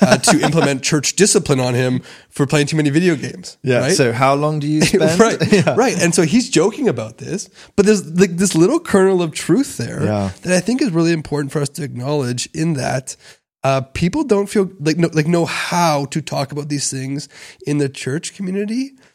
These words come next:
Speaker 2: Yeah.
Speaker 1: And they feel like at times all their conversations have to center around, like, what are you reading in your Bible?
Speaker 2: Yeah.
Speaker 1: What are you praying about,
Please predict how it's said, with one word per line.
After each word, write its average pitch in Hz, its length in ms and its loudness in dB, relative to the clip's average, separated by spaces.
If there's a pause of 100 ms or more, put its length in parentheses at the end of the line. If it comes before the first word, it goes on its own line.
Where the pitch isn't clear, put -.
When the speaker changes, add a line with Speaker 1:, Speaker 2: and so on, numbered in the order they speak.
Speaker 2:
Yeah. 107 120 -4
Speaker 1:
And 185 100 2
they 190 100 4
feel 262 300 -2
like 185 160 -2
at 156 160 -4
times 175 360 -6 (100)
all 190 180 2
their 196 160 0
conversations 170 1040 -8 (480)
have 156 160 -6
to 170 140 -4
center 156 500 0
around, 135 340 -2
like, 127 180 -6 (120)
what 131 140 -4
are 131 40 -4
you 135 100 -2
reading 143 240 0
in 160 80 2
your 175 120 0
Bible? 180 520 -4 (120)
Speaker 2:
Yeah. 104 240 -8 (240)
Speaker 1:
What 139 120 0
are 156 120 4
you 196 80 0
praying 196 400 -2
about, - 280 -8